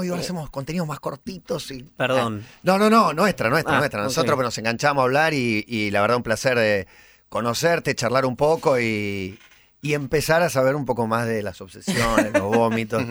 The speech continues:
Speaker 2: <laughs>
Speaker 1: y algunas otras cosas. Esto es Basta de Todo, queridos amigos. Bienvenidos hasta las cinco de la tarde. Nos quedan tres horas de programa.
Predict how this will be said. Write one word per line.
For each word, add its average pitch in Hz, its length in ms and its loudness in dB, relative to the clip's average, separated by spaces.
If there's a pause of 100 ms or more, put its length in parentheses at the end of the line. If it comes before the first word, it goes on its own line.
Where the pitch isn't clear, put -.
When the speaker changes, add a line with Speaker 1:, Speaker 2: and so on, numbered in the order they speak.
(140)
Speaker 2:
<laughs> - 200 -16
Speaker 1:
y - 80 -12
algunas 110 340 -2
otras 107 220 -4
cosas. 101 280 -4 (300)
Esto 185 240 4
es 185 160 2
Basta 208 280 2
de 175 100 0
Todo, 208 580 4
queridos 175 320 2
amigos. 185 360 4
Bienvenidos 196 640 2
hasta 160 180 2
las 151 160 2
cinco 240 440 2
de 143 60 2
la 147 160 2
tarde. 202 260 4
Nos 131 120 -2
quedan 185 280 0 (380)
tres 262 360 2
horas 214 280 4
de 185 100 -2
programa. 196 540 2